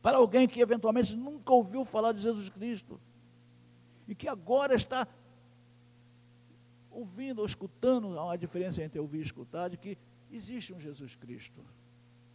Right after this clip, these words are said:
Existe, ele tá falando que tem que orar, tem que orar sim. Mas estamos falando uma outra coisa. O combustível é a oração.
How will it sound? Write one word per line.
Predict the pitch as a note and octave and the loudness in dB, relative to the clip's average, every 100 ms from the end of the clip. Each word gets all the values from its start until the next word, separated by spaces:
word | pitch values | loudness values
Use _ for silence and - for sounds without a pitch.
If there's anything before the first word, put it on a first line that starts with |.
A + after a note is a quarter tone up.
| _ - - - _ - - - | _ -20 -20 -20 _ -20 -16 0
Existe, | G#3 C4 B3 A3+ - - - _ _ | 6 6 6 -2 -6 -20 -20 _ _
ele | - | -6
tá | - | -4
falando | - A3+ B3+ C4 | 0 6 6 6
que | G3 | 2
tem | C4 | -2
que | G#3+ | 2
orar, | A3+ G3+ G#3+ | 4 4 2
tem | - C4 C4+ | 0 2 2
que | A3+ | 2
orar | A3 G3+ G3 | 0 0 -2
sim. | - F3+ D#3+ C3 - - - - - _ - - - - - - - - - | -6 -8 -10 -12 -18 -20 -20 -20 -20 _ -20 -20 -20 -20 -20 -20 -20 -20 -12
Mas | E3 | -8
estamos | F3 F3+ | -6 -6
falando | E3+ E3 F3 | -6 -6 -6
uma | D#3+ | -6
outra | D#3+ G#3 - | -4 -4 -4
coisa. | E3+ - D3 B2+ A2+ B1 A2 - - - - - - _ - | -6 -2 -2 -2 -4 -12 -14 -20 -20 -20 -20 -20 -20 _ -10
O | F3 | -2
combustível | A3 F#3+ F3 B2+ - G3+ A3+ E3+ D3+ | 0 4 4 2 -4 -2 0 4 6
é | D#3 | 6
a | E3+ | 4
oração. | F3 E3+ C#3 - B2 - | 2 0 -2 -2 -4 -6